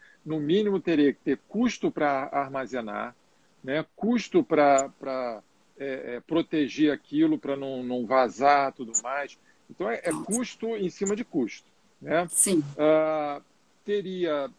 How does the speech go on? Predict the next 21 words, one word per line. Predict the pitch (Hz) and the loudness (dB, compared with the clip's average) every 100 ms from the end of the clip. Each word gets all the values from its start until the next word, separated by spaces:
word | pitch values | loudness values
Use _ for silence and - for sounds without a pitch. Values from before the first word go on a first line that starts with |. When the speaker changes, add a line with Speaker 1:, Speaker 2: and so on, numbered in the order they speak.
| _ _ _ _ _ _ _ 165 175 180 | _ _ _ _ _ _ _ -16 -12 -6
Speaker 1:
em | 214 | -4
um | 202 | -4
certo | - - 226 226 - | -4 2 2 2 -4
momento, | 196 165 143 131 117 - _ _ _ _ _ _ _ | -2 -2 -2 -4 -6 -10 _ _ _ _ _ _ _
algum, | 151 151 123 139 220 226 202 143 113 _ _ _ - | 2 2 0 -4 -4 -4 -8 -10 -14 _ _ _ -6
algum | 143 147 131 123 156 160 151 139 123 110 101 - _ _ _ | 0 0 0 -2 -4 -4 -4 -6 -8 -8 -12 -18 _ _ _
desastre | 139 139 120 151 147 139 | 6 6 8 6 4 -2
ambiental, | 123 127 120 - 131 147 | -4 0 -2 -2 0 0
porque | - 156 | 0 -4
sempre | - 175 147 - | -6 -6 -8 -10
tem. | - 120 131 131 _ _ - | -8 -6 -8 -14 _ _ -4
É, | 147 151 | 0 0
tá | 170 170 | 0 0
ali, | 151 165 175 160 | 0 0 0 2
aí | 151 151 | 2 2
alguém, | 160 143 127 170 156 | 0 -2 -6 -10 -10
não | 143 | -12
sei | 180 | -10
o | 143 | -8
quê, | 156 160 | -4 -4
não, | 147 | -6